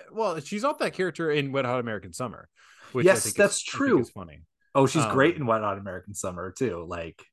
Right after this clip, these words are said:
Speaker 2: uh,
Speaker 1: Oh, yeah,
Speaker 2: absolutely.
Speaker 1: absolutely. But
Speaker 2: So
Speaker 1: then it, it's really easy to see, like, in Parks and Rec, where it, th-,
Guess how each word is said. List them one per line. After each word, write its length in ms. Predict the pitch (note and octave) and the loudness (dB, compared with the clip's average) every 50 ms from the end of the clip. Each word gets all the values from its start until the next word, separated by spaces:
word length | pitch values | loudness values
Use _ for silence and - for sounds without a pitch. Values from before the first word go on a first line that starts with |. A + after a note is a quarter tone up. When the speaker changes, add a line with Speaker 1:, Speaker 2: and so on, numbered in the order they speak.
| - | -12
Speaker 2:
uh, 260 | G#2 F#2 E2 D2+ - - - _ _ F3 | -12 -10 -10 -12 -14 -18 -20 _ _ -2
Speaker 1:
Oh, 160 | E3 B2+ F2+ | -2 0 0
yeah, 120 | B2+ A#2 | 0 0
Speaker 2:
absolutely. 380 | C3 A#2 G2+ G2 A2+ A#2 A#2 C#3 | 0 0 -2 0 -2 0 0 -2
Speaker 1:
absolutely. 340 | - - C#3 C#3 - - - - _ _ _ _ _ - | -4 -4 -6 -8 -8 -12 -16 -20 _ _ _ _ _ 0
But 140 | D#3 D3 C#3 | 2 2 4
Speaker 2:
So 80 | D#3 | 4
Speaker 1:
then 280 | D#3+ D#3+ D3+ C#3+ C#3+ C#3 - - - - - | 2 0 0 -2 -6 -10 -14 -18 -16 -6 -2
it, 200 | F3+ F3 E3+ F#3 | 0 0 2 0
it's 160 | E3+ - - | -2 0 0
really 200 | G3 F#3+ F#3 F3 | 0 2 2 2
easy 240 | F3 D#3 C#3+ D#3 D3+ | 0 0 0 -2 -2
to 80 | C#3+ | -4
see, 140 | C#3 D3+ D3+ | -2 -2 0
like, 160 | C#3 C#3+ C3+ C3+ | 0 0 -2 -2
in 120 | A#2 G#2+ - _ _ _ - | -6 -8 -12 _ _ _ -6
Parks 320 | - - D3+ C3 - - | 0 0 0 0 0 -4
and 140 | A2+ G2 G#2+ | -8 -4 -2
Rec, 320 | B2 A#2 G#2+ - - - _ _ _ _ _ _ _ | -2 -2 -2 -4 -12 -20 _ _ _ _ _ _ _
where 600 | C#3 C#3 C3+ B2+ B2 A#2+ A#2 A2 G#2+ G#2 G#2 - _ _ _ _ _ _ _ _ _ _ _ _ - | 0 2 4 4 6 4 4 4 2 0 -4 -8 _ _ _ _ _ _ _ _ _ _ _ _ -6
it, 260 | F3+ E3+ E3 D#3 D3+ D3+ | -4 -4 -4 -4 -6 -10
th-, 260 | G3+ G3 F#3 F#3 | -10 -10 -10 -12